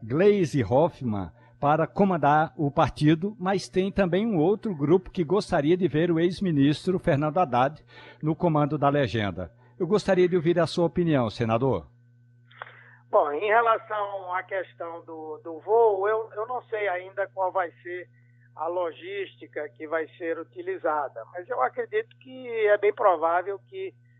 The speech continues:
Speaker 2: nós venhamos a fretar um avião para que o presidente possa ir até Recife, até porque virão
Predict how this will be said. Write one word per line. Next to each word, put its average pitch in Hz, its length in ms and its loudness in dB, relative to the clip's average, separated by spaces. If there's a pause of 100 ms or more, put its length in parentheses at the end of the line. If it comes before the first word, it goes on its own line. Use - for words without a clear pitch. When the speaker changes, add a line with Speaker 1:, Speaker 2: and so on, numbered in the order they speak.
(140)
Speaker 2:
nós 165 340 -6
venhamos 175 420 -8
a 196 120 -4
fretar 170 840 -2
um 151 420 -12
avião 160 520 -6
para 151 200 -8
que 160 260 -12
o 151 280 -8
presidente 147 600 -14
possa 156 440 2 (480)
ir 160 240 -2
até 156 640 0
Recife, 175 760 -6
até 151 200 0
porque 170 640 -2
virão 160 420 -2